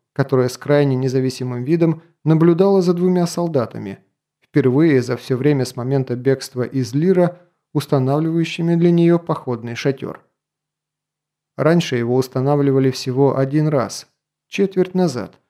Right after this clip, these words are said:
когда небо побаловало горы редким дождем. Да и она оказалась в этом шатре только для того, чтобы удовлетворить похоть Центра.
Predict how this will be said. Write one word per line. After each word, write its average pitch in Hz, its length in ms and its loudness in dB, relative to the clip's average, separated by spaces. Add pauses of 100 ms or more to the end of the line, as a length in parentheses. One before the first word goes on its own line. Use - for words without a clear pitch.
(360)
когда 131 320 0
небо 127 380 0
побаловало 131 640 0
горы 131 300 0
редким 127 460 -6
дождем. 123 500 -4 (760)
Да 135 180 0
и 156 100 4
она 180 260 2
оказалась 139 500 0
в 139 60 -2
этом 131 240 0
шатре 131 360 0
только 131 320 0
для 127 140 -2
того, 151 420 -4 (200)
чтобы 180 380 -2
удовлетворить 156 880 2
похоть 127 400 -4
Центра. - 540 -8